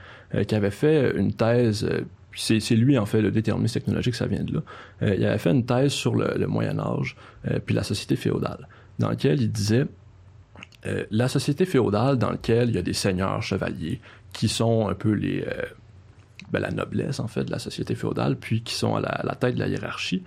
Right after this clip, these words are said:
existe parce qu'il y a eu, euh, l'introduction de l'étrier. Euh, puis là, donc lui, il dit, il y a une nouvelle technologie, c'est l'étrier. Ça change complètement les structures de la société.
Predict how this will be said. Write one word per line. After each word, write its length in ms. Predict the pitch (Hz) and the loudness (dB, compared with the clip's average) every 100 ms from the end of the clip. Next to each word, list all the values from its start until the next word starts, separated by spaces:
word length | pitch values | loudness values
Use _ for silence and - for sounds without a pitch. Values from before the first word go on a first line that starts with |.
| - - - - | -12 -20 -12 0
existe 680 | 135 113 110 151 - - - - - - - | 2 2 2 2 0 -8 -12 -20 -20 -4 -2
parce 240 | 131 - | -2 -2
qu'il 180 | 147 147 | 2 4
y 100 | 113 | 4
a 100 | 110 | 4
eu, 300 | 120 143 - | 4 2 0
euh, 80 | 104 | 0
l'introduction 540 | 101 104 104 110 - 135 | 0 0 -2 -2 0 2
de 100 | 107 | 2
l'étrier. 480 | 107 - 104 - - - - - - - | 2 0 -4 -4 -10 -20 -20 -20 -10 -6
Euh, 140 | - - - | -6 -8 0
puis 100 | 113 | 2
là, 140 | 143 | 4
donc 300 | 123 117 117 | 2 0 4
lui, 140 | 175 | 2
il 40 | 151 | 4
dit, 100 | 131 | 4
il 60 | |
y 60 | 127 | 6
a 20 | |
une 100 | 139 | 6
nouvelle 180 | 139 165 | 4 4
technologie, 440 | 156 143 131 120 | 2 2 4 2
c'est 160 | 143 117 | 2 2
l'étrier. 480 | 104 - 104 101 175 - | 2 0 -2 0 -2 -6
Ça 200 | - 98 | -4 -2
change 240 | - 123 | 0 0
complètement 360 | - 170 143 151 | 0 0 2 2
les 100 | 135 | 2
structures 380 | 120 117 - 131 | 0 -6 -2 0
de 60 | |
la 80 | 98 | 0
société. 540 | - - - - - | 0 -4 -4 -4 -4